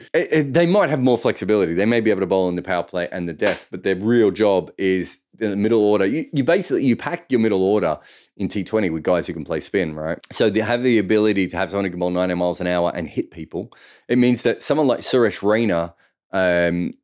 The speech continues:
would have struggled a lot more in an era where we had much more enforcers. And, you know, that, I'm not picking on him. I'm sure there were lots of guys like that out there. He's just the most obvious one.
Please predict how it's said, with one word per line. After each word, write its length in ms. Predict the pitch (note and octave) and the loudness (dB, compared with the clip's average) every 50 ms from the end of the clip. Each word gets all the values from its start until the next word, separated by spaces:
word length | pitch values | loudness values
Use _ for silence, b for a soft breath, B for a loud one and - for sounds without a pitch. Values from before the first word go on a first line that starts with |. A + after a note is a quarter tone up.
| _ _ | _ _
would 160 | - B2 B2+ | 0 2 2
have 100 | B2 - | 2 2
struggled 440 | - - - - C#3+ C#3 B2 A#2 F#2+ | -2 -4 0 2 2 2 2 2 2
a 40 | G2 | 2
lot 200 | F#2+ G#2 A2 E2 | 2 2 2 2
more 380 | E2+ G2+ G#2 G#2+ G2 F#2 F#2 - | 2 0 2 2 2 2 2 2
in 100 | G#2+ G#2 | 2 0
an 80 | G#2 | 2
era 260 | G#2 G#2+ G#2+ G#2 F#2+ | 2 2 2 2 2
where 100 | F2+ F#2 | 2 2
we 120 | F#2 G2 G2 | 2 2 2
had 140 | G2+ G2 F#2 | 0 0 -2
much 240 | F#2+ F2+ - - | -4 -6 -6 -6
more 140 | - F#2+ F#2 | -6 -4 -4
enforcers. 580 | F2+ F2 - D3+ D#3+ D#3 - - C2 - - - | -4 -4 -2 -2 -2 -2 -2 -6 -10 -10 -10 -8
And, 300 | - A2 B2+ - - - _ _ _ | -6 -6 -4 -4 -8 -14 _ _ _
you 100 | - A2 | -4 -2
know, 260 | F#2 E2+ F2+ A2 A2 - - _ _ _ _ _ _ _ | -2 0 -2 -4 -4 -8 -12 _ _ _ _ _ _ _
that, 260 | A#2 A2 - _ - _ | -8 -8 -8 _ -12 _
I'm 280 | G2 G2 - - A2+ A2 | -6 -6 -4 0 0 0
not 140 | B2 - | 0 0
picking 260 | - - G2 - F#2+ F#2 | -4 -12 -10 -8 -6 -4
on 80 | F2+ | 0
him. 240 | A2 C3+ C#3+ F#2+ E2+ | 0 0 0 -2 -4
I'm 160 | E2+ F2+ F2+ - _ _ _ _ F2+ E2 _ _ _ _ | -6 -8 -12 -16 _ _ _ _ -20 -20 _ _ _ _
sure 160 | - _ F#2+ G2+ | -12 _ -4 -2
there 100 | F#2+ F2+ | -2 -2
were 60 | E2+ | 0
lots 240 | E2+ G#2+ B2+ - - | 0 0 0 -2 -4
of 80 | A2 | -4
guys 300 | F#2+ F2+ G2+ F#2 E2+ - | 0 0 0 0 0 -2
like 180 | F#2+ F2+ E2+ - | -2 -4 -2 -2
that 280 | - E2 D#2 - - b b b b b b _ | -4 -6 -6 -6 -10 b b b b b b _
out 200 | A2+ A#2 B2 - | -2 -2 -2 0
there. 200 | - F#2 E2 D2+ | -2 -2 -2 0
He's 180 | D2+ G#2+ G#2+ F#2 | -2 -2 -2 0
just 220 | C3 C3 - - | 0 -2 0 0
the 40 | A#2+ | 0
most 320 | - A2 A#2 A2+ F#2 - | 2 2 2 2 0 0
obvious 320 | A2+ G#2 F2+ G2 F#2+ F2 - | -2 0 0 0 -2 -2 -2
one. 220 | G2 F#2 F2 F2 | -2 -2 -2 -2